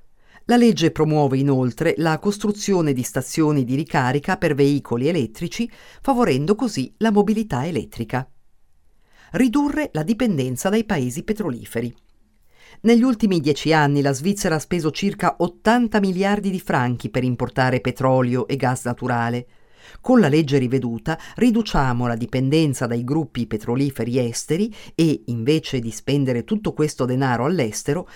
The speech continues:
ne investiamo di più nel nostro paese. Raccomandazione del Consiglio federale e del Parlamento. Per tutte queste ragioni, Consiglio federale e Parlamento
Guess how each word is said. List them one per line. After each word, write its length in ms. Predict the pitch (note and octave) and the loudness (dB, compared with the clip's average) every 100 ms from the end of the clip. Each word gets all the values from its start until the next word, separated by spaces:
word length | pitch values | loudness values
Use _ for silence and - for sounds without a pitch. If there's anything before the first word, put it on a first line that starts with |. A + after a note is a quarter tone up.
| - | -4
ne 120 | E3+ | 4
investiamo 600 | G3+ G3+ A3 - A3+ A3+ C4 | 6 6 4 0 0 0 -2
di 100 | C#4 | -4
più 260 | - B2+ - | -6 -8 -2
nel 140 | A#3 | 0
nostro 380 | G#3 B2+ - - | 2 0 -4 -8
paese. 600 | - E3+ E2+ G#2 B2+ A#2+ _ _ _ _ _ _ _ _ - - | -4 -4 -6 -6 -6 -6 _ _ _ _ _ _ _ _ -20 -6
Raccomandazione 920 | - A3+ B3+ C#4 C#4 D4+ - C#3 C#3 F3+ | 0 0 2 0 0 -2 0 2 2 2
del 120 | A3 | 0
Consiglio 400 | A#3+ G#3 D#3 D#3 | -2 -4 -2 -2
federale 500 | D#3+ D3+ B2 B2 - | 0 0 0 -2 -2
e 140 | E3 | -2
del 160 | C#3 B2+ | -2 -2
Parlamento. 760 | A2 A2+ A2+ A2+ A2 B2+ C3 - - - - - | -4 -4 -6 -6 -6 -8 -8 -12 -20 -20 -18 0
Per 220 | D#3+ D3 | 0 2
tutte 380 | C#4+ C#4+ - B2+ | -2 -2 0 0
queste 340 | - C#3 - | 0 -2 -2
ragioni, 560 | A2+ A#2 A#2+ A2 C#3 - - - | -4 -4 -4 -4 -4 -8 -16 -8
Consiglio 460 | - C3 - C#3 | -2 -2 -2 -2
federale 600 | - A#2+ C#3+ F#3 D3 A#2 | -2 -2 0 2 0 -2
e 120 | A2 A#2+ | -6 -6
Parlamento 760 | A2+ D#3 D#3 B2 A#2 F#3+ - | -2 0 0 0 -2 -6 -8